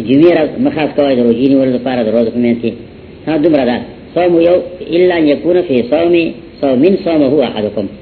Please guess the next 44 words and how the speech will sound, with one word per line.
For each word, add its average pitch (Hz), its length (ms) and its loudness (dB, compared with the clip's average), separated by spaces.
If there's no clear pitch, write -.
لیکن 143 280 2
چې 151 180 0
دا 131 120 2
چې 139 60 -4
دې 135 160 0
په 139 140 0
روژه 139 340 2
کې، 185 120 2
چې 131 60 -2
روژه 131 320 4
نیولې 156 400 4
ده، 123 220 0
د 120 60 -2
دې 165 100 4
یو 143 140 2
د 127 40 0
تاسو 135 280 -4
نه 127 140 -2
روان 113 280 -4
وشو. 98 220 -12
معنا 147 220 2
معمول 151 420 2
دا 190 180 2
چې 165 100 -4
د 147 160 2
جمعې 139 180 2
د 131 60 2
ورځې 139 260 2
روژه 117 180 2
نه 110 120 -2
شي، 98 100 -8
نو 95 120 -8
بیا 120 140 0
دې 120 160 0
نه 175 100 -6
شي 165 60 -6
خیر 147 220 -4
دی. 123 80 -10
خو 135 160 -6
که 135 140 -2
چېرته 131 280 0
دا 165 220 -2
نه 147 140 2
وي، 196 120 2